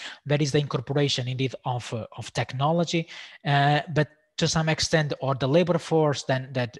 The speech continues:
goes through some, some kind of, of, uh, uh, uh, workshops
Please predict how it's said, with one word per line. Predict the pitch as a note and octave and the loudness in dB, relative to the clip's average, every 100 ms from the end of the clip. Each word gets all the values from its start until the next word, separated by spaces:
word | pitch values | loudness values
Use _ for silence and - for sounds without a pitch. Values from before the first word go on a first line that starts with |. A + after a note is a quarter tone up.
| - | -8
goes | C3+ C#3+ C3+ | -2 0 -2
through | - C#3+ | -4 -4
some, | B2+ C3 B2 A#2+ A#2+ | -2 -2 -2 -6 -8
some | B2 A#2+ | -8 -4
kind | B2 A#2 | -4 -2
of, | A2 - | -4 -8
of, | G#2+ A2 A2+ | -10 -10 -12
uh, | G#2+ - - - - | -14 -16 -16 -18 -10
uh, | A#2+ A2+ G#2 _ _ D#3 | -6 -6 -8 _ _ -6
uh, | C3+ A#2 A#2+ A2 | -4 -4 -6 -8
workshops | A2 D3 C3+ - D#3 C#3 - - | -4 -2 0 2 4 4 4 -4